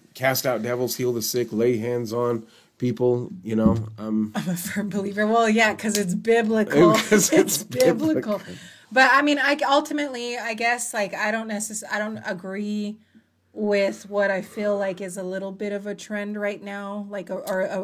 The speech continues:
Speaker 2: a trend in the sense that it's, it's, like,
Speaker 1: I
Speaker 2: kind
Speaker 1: think
Speaker 2: of
Speaker 1: it's
Speaker 2: turning
Speaker 1: cool
Speaker 2: into a
Speaker 1: opening
Speaker 2: movement.
Speaker 1: people's eyes to it, you know,
Speaker 2: Sure,
Speaker 1: which is cool.
Speaker 2: sure.
Speaker 1: I
Speaker 2: I
Speaker 1: just, I just, my, my hope is, and I don't wanna get in the way of any move of God.
Speaker 2: No, no, no, for sure. And I
Speaker 1: And
Speaker 2: was
Speaker 1: that's the big thing. I do not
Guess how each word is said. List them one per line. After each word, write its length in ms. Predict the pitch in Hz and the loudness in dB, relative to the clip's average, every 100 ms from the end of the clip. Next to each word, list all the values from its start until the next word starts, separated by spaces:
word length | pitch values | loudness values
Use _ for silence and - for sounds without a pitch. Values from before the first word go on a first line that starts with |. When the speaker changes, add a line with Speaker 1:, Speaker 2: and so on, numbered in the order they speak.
| - | -6
Speaker 2:
a 40 | |
trend 340 | - - 202 196 | -8 -6 -4 -4
in 140 | 180 | -4
the 80 | 180 | -4
sense 300 | 208 190 190 | -6 -8 -8
that 100 | 190 | -6
it's, 220 | 180 180 - - - - | -6 -8 -14 -20 -12 -6
it's, 280 | 190 175 208 | -4 -4 -2
like, 240 | 190 175 | -2 0
Speaker 1:
I 100 | - | 4
Speaker 2:
kind 80 | 349 | 4
Speaker 1:
think 120 | 220 202 | 4 4
Speaker 2:
of 80 | 170 | 6
Speaker 1:
it's 100 | 214 | 4
Speaker 2:
turning 140 | 202 | 4
Speaker 1:
cool 180 | 151 143 135 | 6 6 6
Speaker 2:
into 100 | 135 | 4
a 40 | |
Speaker 1:
opening 300 | 135 117 127 | 4 4 4
Speaker 2:
movement. 100 | 208 131 | 4 2
Speaker 1:
people's 260 | 110 113 107 - | 2 0 -2 -8
eyes 440 | 95 98 104 107 - | -6 -4 -2 -2 -2
to 240 | 113 110 | 2 2
it, 140 | 113 | 2
you 120 | 113 113 | 0 0
know, 200 | 117 123 | 0 0
Speaker 2:
Sure, 260 | 127 285 | 0 2
Speaker 1:
which 180 | 185 254 | 2 2
is 160 | 214 - | -2 -2
cool. 180 | 117 | 2
Speaker 2:
sure. 220 | 107 123 135 - _ _ _ _ | 2 2 -2 -12 _ _ _ _
Speaker 1:
I 80 | - 226 | 2 4
Speaker 2:
I 40 | |
Speaker 1:
just, 160 | 190 - - | 2 -2 -4
I 120 | 147 180 | 0 2
just, 240 | 180 - | 2 2
my, 260 | 165 175 139 | 4 4 4
my 260 | 156 170 | 4 6
hope 280 | 151 - 113 | 6 6 4
is, 220 | 117 113 | 0 0
and 200 | - 131 | -4 -2
I 100 | 131 165 | 2 4
don't 180 | 151 | 4
wanna 320 | 147 151 143 113 | 4 2 2 0
get 240 | 107 123 | 0 0
in 140 | 131 | 2
the 80 | 123 | 0
way 260 | 104 110 110 | 0 2 0
of 120 | 98 - | -2 0
any 220 | 110 110 | 0 2
move 320 | 104 101 101 | 2 2 2
of 140 | 95 98 | 2 4
God. 320 | 101 85 - | 4 2 -8
Speaker 2:
No, 120 | 262 240 | -4 -2
no, 80 | 226 | -2
no, 100 | 190 | -4
for 160 | 220 | -4
sure. 200 | 214 233 | -2 0
And 180 | 190 214 | 0 -2
I 40 | 202 | 0
Speaker 1:
And 100 | - | 4
Speaker 2:
was 60 | 139 | 4
Speaker 1:
that's 160 | 147 | 4
the 100 | 151 | 2
big 180 | 120 113 | 0 -2
thing. 160 | - 87 104 | -4 -8 -4
I 120 | 107 | -4
do 400 | 87 85 - 139 | -4 2 6 6
not 320 | 135 127 - | 6 2 0